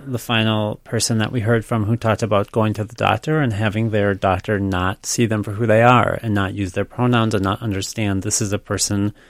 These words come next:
uh, with a queer identity that matters to them. Um, and that's, that's devastating, right? I mean, that is the kind of treatment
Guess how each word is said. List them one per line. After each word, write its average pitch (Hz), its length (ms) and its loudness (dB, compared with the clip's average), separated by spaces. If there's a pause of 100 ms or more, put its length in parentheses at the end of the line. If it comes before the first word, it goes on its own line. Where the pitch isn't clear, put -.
(420)
uh, 98 500 0
with 131 160 -4
a 123 60 0
queer 117 240 4
identity 110 480 2
that 104 180 4
matters 98 460 -2
to - 140 -6
them. - 260 -8 (340)
Um, 107 280 0
and 123 100 2
that's, 113 240 2 (460)
that's 113 300 2
devastating, - 540 2 (200)
right? 110 200 -2
I 120 80 -6
mean, 110 140 2
that 110 200 4
is 135 200 4
the 147 140 -4
kind 110 300 -2
of 113 100 -6
treatment 117 520 -4